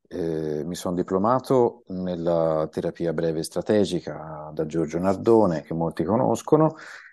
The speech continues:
e poi sono passato alla psicanalisi. Eh, da lì, eh, la, l'analisi dei gruppi, eh, e quindi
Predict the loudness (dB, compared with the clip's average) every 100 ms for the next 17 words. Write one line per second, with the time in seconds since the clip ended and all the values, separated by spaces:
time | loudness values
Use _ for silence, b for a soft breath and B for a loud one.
0 | B -4 4 4 6 4 4 4 4 4
1 | 4 4 4 4 2 -2 -4 -2 -2 0
2 | -2 -2 -4 -6 _ -16 -8 -2 2 4
3 | 6 8 8 8 4 _ -4 0 2 4
4 | 4 2 2 0 -2 0 2 2 2 2
5 | 2 4 4 2 0 0 2 2 0 -10
6 | -10 -8 -8 -8 -8 -6 -2 4 6 6
7 | 4